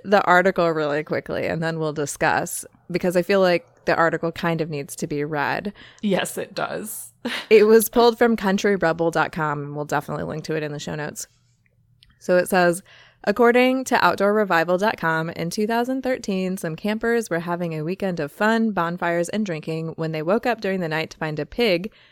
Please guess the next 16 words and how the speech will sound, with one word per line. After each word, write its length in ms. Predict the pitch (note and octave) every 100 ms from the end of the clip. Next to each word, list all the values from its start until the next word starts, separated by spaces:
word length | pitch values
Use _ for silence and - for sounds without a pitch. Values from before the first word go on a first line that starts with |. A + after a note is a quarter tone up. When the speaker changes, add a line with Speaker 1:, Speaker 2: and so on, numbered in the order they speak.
| _ -
Speaker 1:
finishing 420 | G3+ A3 B3+ C4
off 240 | F#3 E3 F3 F3+
eighteen 420 | G#3 - C4 B3+
cans 340 | F3+ D#3 D#3
of 200 | D#3 E3
their 220 | F#3 G#3+
beer." 440 | A3+ F4 F#3+ - - _ _ _ -
And 160 | F#3 F3
no, 200 | E3 D#3+
we're 120 | D#3+
not 160 | D#3 D3+
making 300 | D3 D#3 D3+
this 180 | D3+
up. 240 | A2 - - _
It 280 | E3+ D#3 - -
happened. 640 | C3 - - - G#3+